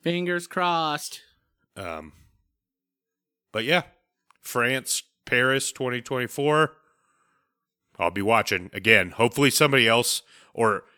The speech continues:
Speaker 2: either N B C needs to, like, figure their shit out and do it right, or somebody else needs to pick this up
Speaker 1: Yeah.
Speaker 2: and do it right for
Speaker 1: Yeah.
Speaker 2: them. It's total trash.
Speaker 1: So, listener, just in case you're wondering,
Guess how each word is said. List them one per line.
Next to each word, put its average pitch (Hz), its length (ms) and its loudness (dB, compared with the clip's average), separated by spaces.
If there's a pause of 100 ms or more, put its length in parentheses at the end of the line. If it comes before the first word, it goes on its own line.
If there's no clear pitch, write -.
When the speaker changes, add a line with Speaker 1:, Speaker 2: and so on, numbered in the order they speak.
(120)
Speaker 2:
either 190 320 6
N 165 180 8
B 185 120 0
C 160 240 2
needs 139 280 0
to, 131 100 -2
like, 117 220 0
figure 127 360 2
their 107 140 0
shit 107 320 0
out 98 300 0
and 90 160 -14
do 98 160 -4
it 92 80 -10
right, 98 320 -2 (120)
or 87 360 -6 (180)
somebody 113 400 2
else 92 280 -4
needs 90 200 -8
to - 60 -16
pick - 220 -8
this 85 180 -8
up 87 160 -4
Speaker 1:
Yeah. 85 80 -4
Speaker 2:
and 69 100 -10
do 90 140 -6
it 85 60 -8
right 87 320 -8
for 87 240 -6
Speaker 1:
Yeah. 78 180 -8
Speaker 2:
them. - 100 -18 (400)
It's 113 220 -6
total 117 400 -4
trash. 80 560 -8 (100)
Speaker 1:
So, 139 380 -4
listener, 143 480 -8
just 147 200 -8
in 151 60 -8
case 160 260 -6
you're 139 100 -6
wondering, 123 600 -6